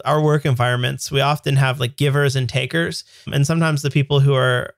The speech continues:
are, like, people pleasers and, and wanna give, give, give, they're often the worst performers in the entire team because they're often taken advantage of because they're those people that just wanna give, give, give. And then on the flip side, you also have takers, which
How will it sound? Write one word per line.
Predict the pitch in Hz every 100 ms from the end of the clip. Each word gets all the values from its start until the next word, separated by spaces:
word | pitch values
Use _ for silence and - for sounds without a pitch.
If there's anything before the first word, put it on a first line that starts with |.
| -
are, | 131 123
like, | 120 -
people | 170 160
pleasers | 143 156 139 151 147 139
and, | 127 123
and | 123 131
wanna | 131 127
give, | 147 151 139
give, | 143 -
give, | 170 165 160 - - - 143
they're | 156 165
often | 151 143 147 135 127 127
the | 127
worst | 139 147 -
performers | - 113 143 143 123 120 131 -
in | 151 131 127
the | 123 120
entire | 123 127 120
team | - 202 190
because | 156 156 139 - - _ _ -
they're | 151
often | 156 - 160
taken | 156 143
advantage | 131 127 135 127 123
of | 120 117
because | 127 135 120
they're | 131 127 123 -
those | 131 131 -
people | 135 135
that | 123 123
just | -
wanna | 131 123
give, | 135 127
give, | 123 123 123
give. | 123 120 123 - - - -
And | 147
then | 156
on | 147 143
the | 135
flip | 196 196
side, | - 135 135
you | 131
also | 143 156
have | 143 131 127 147
takers, | - 190 - 135 120 123
which | 131 127 -